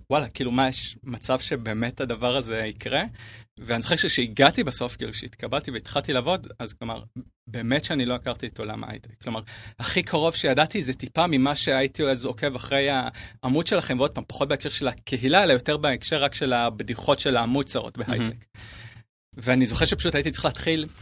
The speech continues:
Speaker 1: כלומר, דווקא בגלל שבאתי מבחוץ, היה לי ברור שאם אני רוצה לעשות איכשהו עבודה טובה, אני, כלומר, אני חייב להבין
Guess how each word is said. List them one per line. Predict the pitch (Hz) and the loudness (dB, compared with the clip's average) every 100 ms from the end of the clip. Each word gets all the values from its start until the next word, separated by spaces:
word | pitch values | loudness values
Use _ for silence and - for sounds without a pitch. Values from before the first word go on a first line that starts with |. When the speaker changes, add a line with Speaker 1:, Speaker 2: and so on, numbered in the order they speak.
| - - _ - | -16 -16 _ -4
Speaker 1:
כלומר, | 135 131 123 | 4 4 4
דווקא | 117 151 - - | 4 4 6 0
בגלל | 151 160 | 2 0
שבאתי | 156 160 175 | 0 -2 -2
מבחוץ, | 151 127 - 208 202 - | -6 -6 -2 -2 -2 -2
היה | 135 | 0
לי | 147 | 0
ברור | 135 147 | 0 -2
שאם | - 120 - - 156 160 | -2 -6 -8 -6 -2 0
אני | 143 | 0
רוצה | 123 - 139 | -2 -2 -2
לעשות | 131 120 - - 165 135 101 | 0 -2 -4 -2 -2 -4 -8
איכשהו | - 147 - 151 | -4 -2 -2 -2
עבודה | 120 107 107 120 | -2 -2 -6 -6
טובה, | - 113 117 143 160 - - _ - | -6 -6 -4 -4 -8 -20 -20 _ -10
אני, | 113 110 | -8 -4
כלומר, | 127 120 117 | -2 -2 -2
אני | 113 | -4
חייב | - 135 | 4 6
להבין | 139 127 139 135 | 6 4 2 0